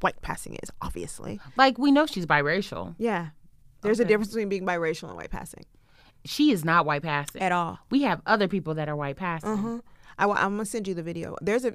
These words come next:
Speaker 1: in the video, she named some people that I was like, "Wait, they're black?" You know who's a good, um, a good person who is white passing, but they try real, like, they go out of their way to make sure that you know, like, "Oh, maybe he do got some nigga in him."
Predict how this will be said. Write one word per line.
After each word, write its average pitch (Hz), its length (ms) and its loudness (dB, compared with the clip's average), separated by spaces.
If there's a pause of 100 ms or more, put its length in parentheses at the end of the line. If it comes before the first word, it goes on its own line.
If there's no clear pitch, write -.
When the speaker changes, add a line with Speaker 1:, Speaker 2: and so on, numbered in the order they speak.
(160)
Speaker 1:
in 196 120 0
the 226 80 0
video, 214 340 2
she 247 220 -4
named 202 380 -2
some 202 120 -6
people 196 240 -6
that 185 140 -2
I 220 60 -2
was 311 140 -6
like, 160 140 -4
"Wait, 160 340 -4
they're 196 120 -6
black?" 190 300 -6 (680)
You 233 140 -2
know 302 100 2
who's 339 160 -2
a 233 60 -2
good, 208 400 2
um, 190 500 -4 (420)
a 185 120 2
good 202 520 2
person 226 440 -2
who 196 320 -2 (200)
is 160 400 -4 (280)
white 170 480 2
passing, 226 760 -4 (240)
but 180 180 2
they 190 120 0
try 190 240 -4
real, 170 480 -4
like, 147 340 -2
they 185 220 2
go 190 300 4
out 170 240 2
of 175 100 -4
their 175 160 0
way 170 220 0
to 175 180 -6
make 180 240 -4
sure - 260 -6
that 151 260 -6
you 180 100 -6
know, 160 200 -4
like, 143 240 -6
"Oh, 285 100 -6
maybe 277 220 -6
he 269 120 -8
do 285 100 -8
got 262 140 -8
some 262 160 -12
nigga 269 140 -10
in 269 100 -12
him." 285 180 -14